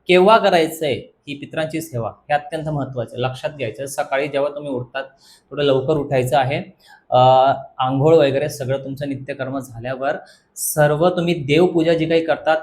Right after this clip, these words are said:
तर देवपूजा करण्याच्याही आधी सगळ्यात आधी तुम्हाला ही पितरांची सेवा करायची. त्यानंतर तुम्ही तुमच्या रोजच्या देवांच्या सेवा करू शकता.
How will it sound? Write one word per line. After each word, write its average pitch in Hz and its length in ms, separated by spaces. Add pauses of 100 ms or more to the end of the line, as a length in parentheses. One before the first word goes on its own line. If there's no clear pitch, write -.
तर 165 80
देवपूजा 156 680
करण्याच्याही 160 1080
आधी 151 360
सगळ्यात 165 460
आधी 151 180
तुम्हाला 160 320
ही 180 120
पितरांची 170 640
सेवा 139 240
करायची. 123 440
त्यानंतर 151 420
तुम्ही 156 200
तुमच्या 151 240
रोजच्या 151 320
देवांच्या 147 380
सेवा 143 220
करू 170 220
शकता. - 340